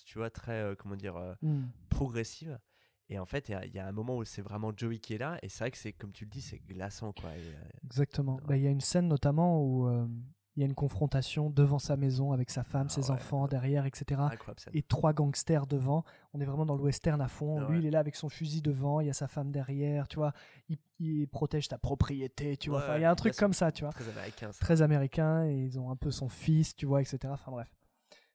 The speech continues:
Speaker 2: Et, euh, et là, en fait, dans cette scène, pour la première fois, et c'est ma scène préférée du film, il y a Joey qui apparaît.
Speaker 1: Ouais, ouais.
Speaker 2: Vraiment. Et cette scène, je la trouve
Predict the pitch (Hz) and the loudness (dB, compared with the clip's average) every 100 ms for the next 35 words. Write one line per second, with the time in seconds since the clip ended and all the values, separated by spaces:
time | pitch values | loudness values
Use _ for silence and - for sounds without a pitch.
0 | _ _ _ - 143 147 147 135 135 147 | _ _ _ 0 4 6 8 6 4 4
1 | 156 202 190 156 131 135 - 175 196 151 | 4 4 2 0 0 -2 -2 -2 -2 -2
2 | 131 123 - 185 165 - - 160 185 143 | -4 -6 -2 0 0 -2 -8 -10 -10 -8
3 | 147 139 139 127 165 170 - 156 127 - | -4 -2 -2 -2 -2 -2 -2 -2 -4 -8
4 | 147 170 _ _ _ _ _ _ - 139 | -12 -16 _ _ _ _ _ _ -4 0
5 | 131 135 127 151 143 _ - 131 135 120 | 0 0 6 8 6 _ -8 -4 -2 -4
6 | - 110 104 76 - _ _ _ 139 139 | -8 -12 -10 -12 -16 _ _ _ 2 4
7 | 143 135 _ _ - _ _ _ _ _ | 4 2 _ _ -20 _ _ _ _ _
8 | _ - 143 143 131 156 - - 160 175 | _ 2 6 6 6 2 0 2 2 2
9 | 185 - 139 135 - 92 131 139 | 0 -2 -2 0 0 -2 -4 -4